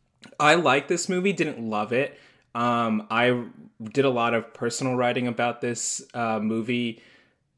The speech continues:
um, and its press tour and kind of all the marketing around it, um, just because I thought it was so fascinating that this was somehow built up to be,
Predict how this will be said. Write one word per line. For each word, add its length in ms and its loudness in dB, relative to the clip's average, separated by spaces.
um, 380 -2
and 260 -4
its 140 -6
press 420 -4
tour 440 0
and 200 -4
kind 200 -6
of 100 -6
all 160 -2
the 80 -4
marketing 460 -6
around 380 -2
it, 360 -2
um, 640 -6
just 300 -6
because 300 -6
I 60 -4
thought 180 -4
it 60 -2
was 120 -6
so 160 -6
fascinating 640 -6
that 200 -10
this 200 -8
was 140 -8
somehow 340 -8
built 220 -10
up 160 -10
to 100 -12
be, 320 -8